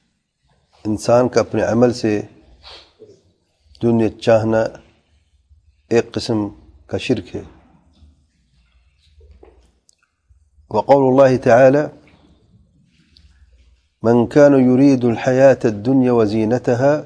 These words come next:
نوفي إليهم أعمالهم فيها إلى آخر الآية، الآيتين،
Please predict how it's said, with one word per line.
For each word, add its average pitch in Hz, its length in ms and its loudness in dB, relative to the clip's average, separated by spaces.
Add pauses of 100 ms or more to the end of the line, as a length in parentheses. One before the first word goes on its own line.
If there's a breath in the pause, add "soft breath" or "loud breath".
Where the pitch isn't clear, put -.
(1300)
نوفي 127 400 -2
إليهم 120 680 0
أعمالهم 110 720 0
فيها 127 460 2 (1700)
إلى 107 160 -2
آخر 117 400 2 (640)
الآية، 117 600 -2 (1400)
الآيتين، 110 640 -2